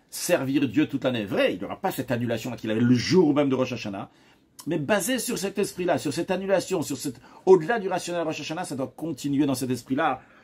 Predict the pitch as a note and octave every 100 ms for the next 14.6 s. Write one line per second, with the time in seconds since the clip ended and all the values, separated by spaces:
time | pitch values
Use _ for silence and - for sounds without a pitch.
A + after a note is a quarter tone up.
0 | _ - F3+ F3 D3 F3+ F#3+ B3 - D3+
1 | A#2 - _ _ - D3 E3+ - E3 C3+
2 | B2 A2 G#2 A2+ - _ _ D3 D#3 C3
3 | A#2+ C3 A3+ C#4 F3+ - _ _ G3+ C#3+
4 | D3+ D3+ - _ B2 C#3 C3+ D3 - -
5 | _ - A2 C#3 - E3 - A#3 - -
6 | A2 D3 B2+ C3+ - A2 C3+ G2 B2 B2+
7 | D3+ - F3 F3+ B3 C3 - _ _ _
8 | _ - - - - C#3+ E3 - D3 D3+
9 | F3 F#3+ C#3+ C#3 - _ - F#2+ F2+ -
10 | _ A#2 A2+ F3 D3+ A#2 A#2+ A#2 A2+ A2
11 | G#3 A#2 G#2+ G3+ B3+ F3+ C#3 D3 G#2+ -
12 | _ - - G#2+ A#2+ D#3 B2 A#2+ A2+ A2+
13 | B2+ A#2+ - _ A#2+ D#3+ - F#3+ D#3 -
14 | D3+ D#3+ D3+ C3+ F3+ E3+